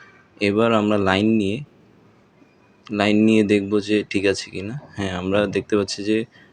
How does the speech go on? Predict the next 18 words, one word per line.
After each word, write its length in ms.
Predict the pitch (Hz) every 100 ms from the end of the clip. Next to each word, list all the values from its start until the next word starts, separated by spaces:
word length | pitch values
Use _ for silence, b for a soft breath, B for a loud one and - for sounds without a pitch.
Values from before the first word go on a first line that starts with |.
| b -
লাইনটি 340 | 98 104 107
আঁকাবাঁকা 500 | 92 98 110 107 107
করা 240 | 95 92 87
যাচ্ছে। 440 | 87 - - 131 - _ _ _ _ _ _ -
অর্থ 400 | 110 107 - 131
মোড 420 | 127 131 131 -
অপশনটি 480 | 104 - - 113 117
অফ 220 | 92 -
করে 200 | 110 110
দিলে, 340 | 104 113 135
আহ, 520 | - 104 95 92 -
লাইনটাকে 1500 | 95 95 98 107 107 110 - - _ _ _ _ 110 104 117
ইউজ 280 | 107 104 -
করে 180 | 117 107
আমরা 240 | 104 104
আঁকাবাঁকা 460 | 107 101 95 95 95
করতে 320 | 87 - 90
পারবো। 300 | 82 -